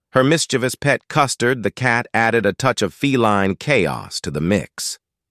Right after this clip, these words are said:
These characters were the true foodies of the eighties, making us crave strawberry shortcake on a whole new level. Plus,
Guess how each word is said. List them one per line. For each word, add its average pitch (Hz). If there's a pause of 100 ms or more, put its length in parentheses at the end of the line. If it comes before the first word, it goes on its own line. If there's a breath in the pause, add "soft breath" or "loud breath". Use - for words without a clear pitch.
(120)
These 135
characters 139
were 110
the 98
true 143
foodies 110
of 90
the 101
eighties, - (440 soft breath)
making 120
us 107
crave 135
strawberry 127
shortcake 127
on 101
a 85
whole 131
new 127
level. 80 (540)
Plus, 143